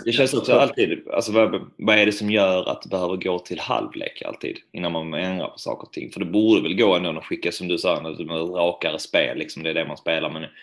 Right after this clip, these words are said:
de spelarna som, som kommer in i andra halvlek är ju inte, alltså, jag, jag ser inte att de liksom är avsevärt mycket bättre på det raka spelet än de spelarna som spelar i första, som också skulle kunna utföra det på ungefär samma sätt.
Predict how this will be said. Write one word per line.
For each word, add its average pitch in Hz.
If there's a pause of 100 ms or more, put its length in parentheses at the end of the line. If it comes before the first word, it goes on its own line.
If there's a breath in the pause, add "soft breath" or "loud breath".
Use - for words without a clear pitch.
(320 loud breath)
de 85
spelarna 92
som, 85
som 82
kommer 85
in 82
i 82
andra 87
halvlek 73
är 85
ju 82
inte, 82 (440)
alltså, 92
jag, 92
jag 92
ser 92
inte 92
att 85
de 90
liksom 82
är 80 (340)
avsevärt 82
mycket 85
bättre -
på -
det 82
raka 82
spelet 78
än 82
de 78
spelarna 80
som -
spelar 82
i 82
första, 98
som 90
också -
skulle -
kunna -
utföra 92
det 78
på -
ungefär 78
samma -
sätt. -